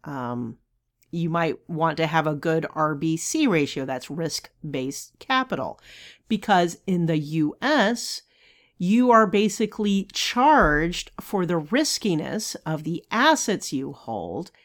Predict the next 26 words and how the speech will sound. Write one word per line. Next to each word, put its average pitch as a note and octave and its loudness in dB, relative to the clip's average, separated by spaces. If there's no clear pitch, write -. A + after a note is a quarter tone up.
as C#3 -2
a G3 -2
life A#3+ 2
insurer D3 -2
or C#3+ -4
as A#2+ -6
a G3 -8
property E3 -6
and B3 0
casualty B3 0
insurer. G2+ -10
They're B3+ 4
not E4 4
really A#3 2
blocked D4 4
from A3 0
holding F#3+ 2
any E3 2
specific D#3 -6
asset, B3 -2
so E3 -2
they E3+ 0
may G3+ 2
not C4 0
be C#3+ -2
blocked G#3 2